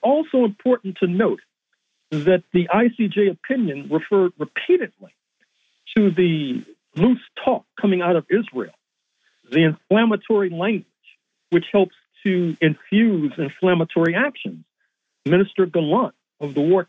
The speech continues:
Cabinet, for example, speaking of the Palestinians as human animals. Uh, I trust that Israel will speak no longer with that sort of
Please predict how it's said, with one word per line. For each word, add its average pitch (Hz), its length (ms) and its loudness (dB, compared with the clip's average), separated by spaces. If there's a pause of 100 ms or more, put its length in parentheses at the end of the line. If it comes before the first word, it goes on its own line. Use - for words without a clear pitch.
Cabinet, 226 380 -4 (180)
for 147 120 2
example, 123 480 -2 (640)
speaking 208 360 2
of 160 80 0
the 175 60 -2
Palestinians 185 760 -2 (120)
as 151 180 -2
human 175 260 0
animals. 214 280 0 (920)
Uh, - 240 -4
I 147 180 0 (180)
trust 226 300 0 (200)
that 160 300 -2
Israel 185 600 0 (640)
will 151 500 0 (320)
speak 202 300 0 (840)
no 151 340 2
longer 151 920 -2 (140)
with 139 160 -8
that 160 160 -2 (180)
sort 165 160 0
of 127 160 -4